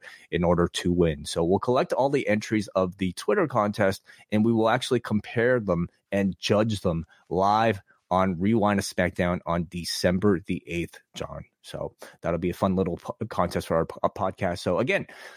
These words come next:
two ways to win, uh, advanced screening tickets for the Iron Claw on De-, uh, what is this? December the fourteenth in the Greater Toronto Area at the Scotiabank Theatre. On Instagram, find the Iron Claw post, like the photo, tag a friend, and follow at Post Wrestling. That enters you into a draw.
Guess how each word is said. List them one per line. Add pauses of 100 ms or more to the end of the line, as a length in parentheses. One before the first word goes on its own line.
(100)
two
ways
to
win, (400)
uh,
advanced
screening
tickets
for
the
Iron
Claw
on
De-, (140)
uh,
what
is
this?
December
the
fourteenth (360)
in
the
Greater
Toronto
Area
at
the
Scotiabank
Theatre. (360)
On
Instagram,
find
the
Iron
Claw
post,
like
the
photo,
tag
a
friend,
and
follow
at
Post
Wrestling.
That
enters
you
into
a
draw.